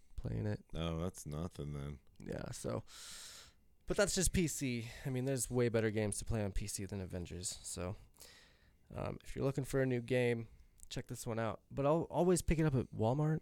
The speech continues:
Speaker 1: because Walmart sells their games for ten dollars cheaper. So
Speaker 2: I know, uh, that's wild to me.
Speaker 1: I don't know.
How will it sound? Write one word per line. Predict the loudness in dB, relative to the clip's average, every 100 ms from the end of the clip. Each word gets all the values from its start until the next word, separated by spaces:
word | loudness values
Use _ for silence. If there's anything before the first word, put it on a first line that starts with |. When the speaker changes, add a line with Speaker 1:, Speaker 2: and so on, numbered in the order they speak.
| -2
Speaker 1:
because | -2 -2 0
Walmart | 0 0 -2
sells | -2 0
their | 0
games | 2 0 0
for | -4
ten | -2 -2
dollars | 0 -2 -4
cheaper. | -4 -4 -4 -4 -8 -10 _ _ _
So | -14 -10 -10 -12 -14 -10
Speaker 2:
I | -6
know, | -2 0 0
uh, | -2 -6
that's | -10 -10 -4
wild | 0 0 -2
to | -6
me. | -6 -8 _ _ _ _ -20 _ -20 -16
Speaker 1:
I | -14
don't |
know. | -12